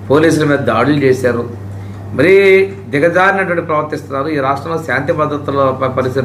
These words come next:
భంగం కలిగించాలని చూస్తున్నారు. మీరు చేసిన తప్పుడు పనుల్ని జనాలు ఆపే మిమ్మల్ని అనుకుంటున్నారని చెప్పేసి మీరు అపోహ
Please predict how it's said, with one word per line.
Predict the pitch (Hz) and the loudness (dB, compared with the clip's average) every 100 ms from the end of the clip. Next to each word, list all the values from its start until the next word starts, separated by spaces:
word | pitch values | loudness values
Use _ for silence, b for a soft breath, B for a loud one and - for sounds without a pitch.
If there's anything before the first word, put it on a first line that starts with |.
| 117 | 0
భంగం | 120 143 | 0 2
కలిగించాలని | 135 127 127 127 117 | 2 0 0 0 -2
చూస్తున్నారు. | - 127 139 - B B B B B 117 | -4 -2 -2 -4 B B B B B 2
మీరు | 160 190 175 170 | 4 4 4 2
చేసిన | 180 196 - | 2 -2 0
తప్పుడు | 151 - 185 165 | 0 0 0 0
పనుల్ని | 156 143 147 147 135 | 0 0 0 0 2
జనాలు | 156 165 139 | 2 4 4
ఆపే | 131 143 135 | 2 0 -2
మిమ్మల్ని | 135 131 127 | 0 0 -2
అనుకుంటున్నారని | 131 147 147 139 131 127 127 | -2 -2 0 2 2 0 0
చెప్పేసి | 131 127 | 0 0
మీరు | 120 113 | 0 0
అపోహ | 139 143 | 0 -2